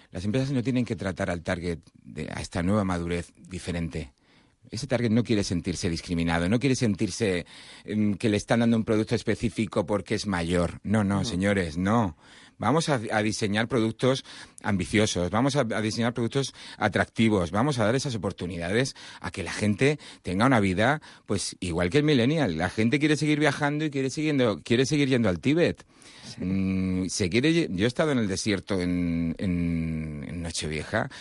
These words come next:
Speaker 1: y, y, y todo el grupo, éramos veintisiete personas y de las veintisiete, veinte eran mayores de cincuenta años.
Speaker 2: Claro, porque tienen más poder adquisitivo.
Speaker 1: Correcto, correcto. Y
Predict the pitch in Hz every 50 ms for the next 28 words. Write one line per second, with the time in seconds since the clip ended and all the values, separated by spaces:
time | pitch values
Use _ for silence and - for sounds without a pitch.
0 | - - - - - - 80 - - _ - - - - - 87 82 - 50 -
1 | 80 - - _ _ _ - 117 120 135 135 123 117 107 101 95 87 98 98 104
2 | 107 110 117 123 131 110 113 101 90 127 127 131 160 147 135 135 110 - 123 113
3 | 113 123 - - - - - - - - 117 110 107 - 82 95 101 92 95 95
4 | 101 98 87 78 92 82 - 131 123 117 151 147 - - 98 123 123 127 131 117
5 | - 143 156 160 - - - - - - - 147 165 170 165 156 139 120 104 98
6 | - 92 85 - 85 80 71 80 107 151 185 190 165 113 80 71 - - _ _
7 | _ - - - 139 127 120 - 147 139 - 147 147 160 156 160 165 160 160 151
8 | - - 156 143 147 147 139 - - 147 - - 131 117 - 120 110 104 101 101
9 | 135 107 110 110 135 156 147 - - 175 143 101 78 76 - - 120 123 117 139
10 | 151 147 - 131 - - 139 165 185 208 196 -